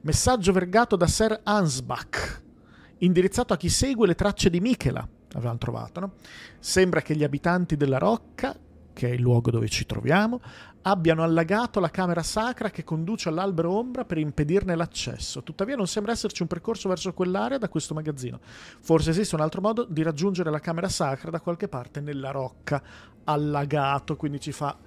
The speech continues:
venire in mente l-, da dove eravamo entrati l'altra volta, che c'era tutta quell'acqua. Che sia come sia, eh, niente da dire, insomma. Un'ideata dei cercatori. Ok, ok, ok, ok.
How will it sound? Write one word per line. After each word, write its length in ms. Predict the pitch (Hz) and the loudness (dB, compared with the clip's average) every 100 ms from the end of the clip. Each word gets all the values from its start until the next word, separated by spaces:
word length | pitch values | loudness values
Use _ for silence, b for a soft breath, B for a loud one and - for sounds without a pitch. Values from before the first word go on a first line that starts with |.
| B B B | B B B
venire 360 | 135 160 156 156 | -2 2 2 2
in 60 | |
mente 320 | 147 147 147 | 0 -2 -2
l-, 120 | 139 - | -4 -4
da 140 | 143 | -4
dove 160 | 143 143 | 0 0
eravamo 240 | 135 135 | -2 -4
entrati 340 | 139 139 139 135 | -6 -8 -8 -6
l'altra 240 | 131 139 | -8 -6
volta, 200 | 135 123 | -6 -6
che 100 | 127 | -10
c'era 220 | 139 131 | -10 -10
tutta 320 | 120 139 - 127 | -10 -12 -10 -10
quell'acqua. 680 | 139 135 120 - - 131 - - B B B B B B - - - | -8 -8 -10 -16 -16 -16 -16 -20 B B B B B B -20 -20 -20
Che 120 | - | -12
sia 340 | 127 - 160 139 | -4 -2 -2 -2
come 240 | - 170 | -4 -2
sia, 440 | 190 - 123 123 - - | -2 -4 -6 -8 -10 -14
eh, 1120 | 113 107 113 - - - - - - - 95 104 | -16 -14 -16 -18 -20 -20 -20 -20 -20 -20 -20 -18
niente 220 | 107 113 | -16 -12
da 120 | 143 | -10
dire, 180 | 135 - | -10 -14
insomma. 300 | - - - - 170 | -16 -16 -18 -18 -16
Un'ideata 500 | 165 127 131 160 151 | -12 -12 -12 -8 -8
dei 80 | |
cercatori. 720 | 117 127 - - - - - - - | -8 -12 -14 -18 -18 -18 -20 -20 -20
Ok, 840 | 127 - - 175 190 190 190 175 | -20 -18 -10 -8 -8 -8 -10 -12
ok, 280 | 139 - 67 | -14 -14 -16
ok, 160 | 62 - | -16 -18
ok. 160 | - | -18